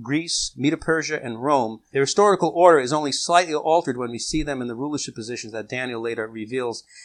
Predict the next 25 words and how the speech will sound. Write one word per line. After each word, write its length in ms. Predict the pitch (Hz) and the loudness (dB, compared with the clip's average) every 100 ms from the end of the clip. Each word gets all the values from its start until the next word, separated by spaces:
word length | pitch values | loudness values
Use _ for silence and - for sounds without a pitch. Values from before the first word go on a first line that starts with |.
| - | -6
as 200 | 120 117 | -6 -2
representative 560 | 127 117 131 127 107 | -4 -2 -4 -4 -8
of 100 | 110 | -10
the 80 | 104 | -12
future 300 | - 127 113 | -10 -10 -8
Gentile 420 | 107 120 113 107 | -4 -4 0 -2
world 260 | 104 113 107 | 0 -2 -4
ruler. 300 | 117 110 104 _ - - - | -8 -8 -10 _ -20 -20 -12
Now, 200 | 139 117 - _ _ _ _ _ _ _ _ - | -2 -2 -2 _ _ _ _ _ _ _ _ 0
we 160 | 180 | 2
see 280 | 214 - 262 | 2 2 2
then 380 | 185 117 107 123 _ _ _ | 2 0 -2 -10 _ _ _
that 140 | - 139 | -6 -2
when 200 | 147 135 | -2 4
Abraham 480 | 180 220 202 214 190 | 2 4 0 -2 0
engages 460 | 147 165 185 170 | 0 0 0 -2
these 200 | 156 156 | -6 -8
four 200 | - 151 | 0 0
kings, 380 | 147 165 131 117 | 2 2 2 -2
he 140 | 135 | -8
really 420 | 120 131 190 185 - | -8 -4 -2 -2 0
acts 300 | 151 147 - | -2 -2 -4
out 280 | 131 135 - | 0 0 -2
a 100 | 180 | -10
theme, 480 | 196 - 247 240 90 | -10 -6 -4 -4 -6